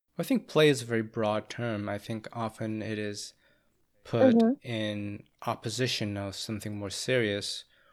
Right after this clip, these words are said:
Speaker 1: or, like, work. But I think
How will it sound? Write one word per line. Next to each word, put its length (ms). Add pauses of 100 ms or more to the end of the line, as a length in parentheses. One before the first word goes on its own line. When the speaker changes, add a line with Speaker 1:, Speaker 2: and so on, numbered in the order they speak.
(240)
Speaker 1:
or, 100
like, 180
work. 640 (540)
But 280
I 200
think 540